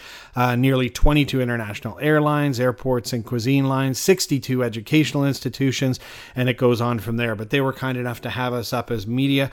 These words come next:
to their conference in Chiang Rai, so thank you to pata. So, Trevor, you know, you and I have met a lot of, we had an episode on digital nomads quite a few episodes ago, and these are people that kind of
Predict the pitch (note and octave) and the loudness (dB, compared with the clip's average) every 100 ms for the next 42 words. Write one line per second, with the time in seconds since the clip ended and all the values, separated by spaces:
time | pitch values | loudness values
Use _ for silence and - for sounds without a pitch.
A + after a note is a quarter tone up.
0 | - - - C3 A#2+ A#2 B2 A#2 B2+ A2+ | -10 -16 -6 -2 -2 -2 -4 -2 -6 -6
1 | A#2 G#2+ B2 A#2 A2+ A#2 - A#2+ - C3 | -8 -6 -6 -6 -6 -6 -6 -8 -6 -4
2 | A#2+ B2 A2 - A2+ - - C#3+ D3 - | -4 -6 -8 -6 -8 -8 -2 0 0 -4
3 | E2+ - - - - D#3+ E3+ F3 _ _ | -10 -18 -20 -14 4 6 6 4 _ _
4 | - - F#3+ F#3+ E3+ D#3 D#3 F#3+ G3+ D3 | -8 -2 0 2 2 2 0 0 0 0
5 | C#3+ C#3 B2+ G#2+ B2 B2 - A#2+ B2 A#2+ | 2 0 -4 -4 -4 -4 -6 -6 -4 -2
6 | A2+ G#2+ B2+ D3 C#3+ C3+ B2+ C#3 A#2+ A2 | -4 -4 -2 0 0 -2 -4 -4 -2 -4
7 | G#2 C3+ B2+ A#2+ G#2+ A#2 C3+ E3+ F3+ - | -2 -2 -2 -4 -4 -4 -2 -2 -4 -10
8 | - - - - D3+ C#3+ B2 C3+ B2+ - | -16 -20 -20 -4 0 0 0 0 0 -2
9 | C3+ A#2+ A#2 B2 A#2+ B2 A#2+ A#2+ - C3 | -4 -2 -2 -2 -2 -2 -2 -2 -4 -4
10 | - A#2 A#2+ - B2+ B2 | 2 2 2 -4 -4 -4